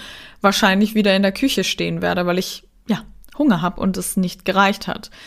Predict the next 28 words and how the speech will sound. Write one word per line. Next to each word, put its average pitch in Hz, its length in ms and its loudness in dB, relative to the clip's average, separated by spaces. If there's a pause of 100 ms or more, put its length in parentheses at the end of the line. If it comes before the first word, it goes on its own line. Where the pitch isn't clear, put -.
(320)
Ich - 160 -2
mache 208 220 4
mir 214 140 4
einen 190 180 0
Podcast 262 480 -2
an, 220 340 6
bereite 190 400 0
mir 180 160 -2
eine 175 160 -4
fünfzehn 185 400 -6
Minuten 208 480 2
Mahlzeit 202 580 0 (300)
zu, 214 460 0
weil 180 180 0
ich - 160 -6
eben 185 320 -2
sowieso 190 800 2 (120)
wieder 180 280 0
in 170 140 -2
der 170 100 -2
Küche 190 340 -4
stehen - 420 -6
würde. - 360 -4 (420)
Das 180 200 -6
war 175 80 0
jetzt 170 200 -2
ein 175 100 -2
Beispiel, - 560 -2